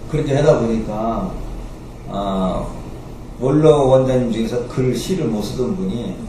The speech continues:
시인처럼 글을 잘 써요. 재밌어요. 그냥 일상생활이에요, 내가. 사람의 마음을 움직이는 것이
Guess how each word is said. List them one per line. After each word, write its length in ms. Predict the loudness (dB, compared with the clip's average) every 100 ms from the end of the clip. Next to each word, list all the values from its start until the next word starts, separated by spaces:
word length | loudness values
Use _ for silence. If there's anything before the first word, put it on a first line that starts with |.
| -8
시인처럼 540 | -2 0 0 0 -2 -2
글을 200 | -4 -6
잘 180 | -6 -6
써요. 220 | -6 -6 -8 -10 -6
재밌어요. 500 | -4 -2 -2 -4 -6 -6 -6 -10 -10 -10 -10 -14 -14 -14 -14 -14 -16 0
그냥 320 | 4 4 4
일상생활이에요, 960 | 0 0 0 0 -2 -2 0 0 0 -4
내가. 220 | -6 -8 -10 -12 -12 -14 -12 -12 -2
사람의 460 | 4 6 6 6
마음을 380 | 4 4 4 4
움직이는 600 | 4 2 0 -2 -2 -2
것이 720 | -4 -6 -6 -6 -2 -2 -2